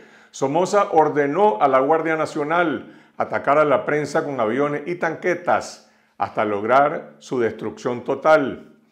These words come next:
El poeta Pablo Antonio Cuadra, entonces director de La Prensa, describió así este ataque brutal.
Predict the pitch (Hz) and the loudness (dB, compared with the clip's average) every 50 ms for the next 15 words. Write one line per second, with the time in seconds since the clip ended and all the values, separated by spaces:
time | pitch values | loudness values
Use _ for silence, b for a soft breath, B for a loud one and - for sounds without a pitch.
0 | b b b b b b b b b - 135 117 - 151 156 180 - 139 123 - | b b b b b b b b b -10 -8 0 2 4 4 4 2 0 0 2
1 | 170 156 143 139 139 135 120 - 160 170 170 170 156 - - 175 180 185 175 170 | 2 2 2 2 -2 -2 -2 -2 -2 -2 0 -2 -2 -2 0 2 4 4 4 4
2 | 156 143 127 117 - - 147 156 151 147 - 175 147 143 123 120 104 - 147 143 | 2 0 -2 -4 -4 -2 -2 -2 -2 -2 -4 -2 -2 -2 -2 -4 -4 -4 -4 -2
3 | 143 143 143 139 131 - - 151 165 165 151 - - 123 117 95 - B B B | 0 0 0 0 0 0 0 -2 -2 -2 -4 -4 -2 -2 -2 -2 -2 B B B
4 | B B B B - 123 117 - - 117 117 110 120 135 147 156 165 170 170 - | B B B B -8 -8 -6 -6 -6 -6 -4 -4 -2 0 2 4 4 2 2 0
5 | 135 117 - - 175 165 156 156 151 - - 151 156 151 156 - 165 147 - 131 | -2 -2 -2 -4 -2 -2 -2 -2 -4 -4 -2 -2 -2 -2 -2 -2 -2 -2 0 0
6 | 123 127 - 135 135 135 135 135 131 131 139 135 135 - 156 151 147 143 131 104 | -2 0 2 0 0 2 0 -2 -2 -2 -4 -4 0 2 2 4 4 2 0 -2
7 | 87 - - - | -6 -8 -14 -20